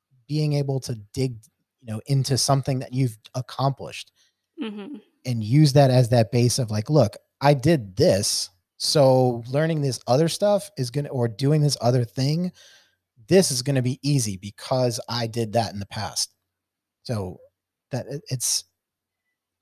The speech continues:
Speaker 1: be-, you know, being able to say that, you know, that, that public speaking, I th-, again, I thought it was gonna be the book, but,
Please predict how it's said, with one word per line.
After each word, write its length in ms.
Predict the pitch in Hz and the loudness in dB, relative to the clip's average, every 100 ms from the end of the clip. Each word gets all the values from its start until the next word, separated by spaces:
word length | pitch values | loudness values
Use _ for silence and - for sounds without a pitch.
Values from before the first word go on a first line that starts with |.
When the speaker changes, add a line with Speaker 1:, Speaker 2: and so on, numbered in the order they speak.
| _ 127 | _ -8
Speaker 1:
be-, 140 | 160 | -4
you 80 | 156 | -2
know, 80 | 120 | 0
being 220 | 139 147 | 2 4
able 220 | 143 135 | 2 2
to 100 | - | 0
say 220 | 120 135 | 0 2
that, 140 | 127 117 | 0 0
you 100 | 123 | -2
know, 120 | 113 | -2
that, 280 | 110 104 110 | -4 -6 -8
that 160 | 107 | -6
public 260 | - 120 113 | -2 0 -2
speaking, 260 | - 117 107 | -2 -4 0
I 100 | 156 | -2
th-, 240 | - - | 0 -2
again, 240 | 113 165 110 | 4 4 4
I 140 | 170 | 2
thought 220 | 165 202 | 6 8
it 40 | 202 | 8
was 100 | 196 | 6
gonna 120 | 196 | 6
be 80 | 190 | 6
the 80 | |
book, 280 | 175 196 214 | 6 4 4
but, 240 | - 120 | 2 2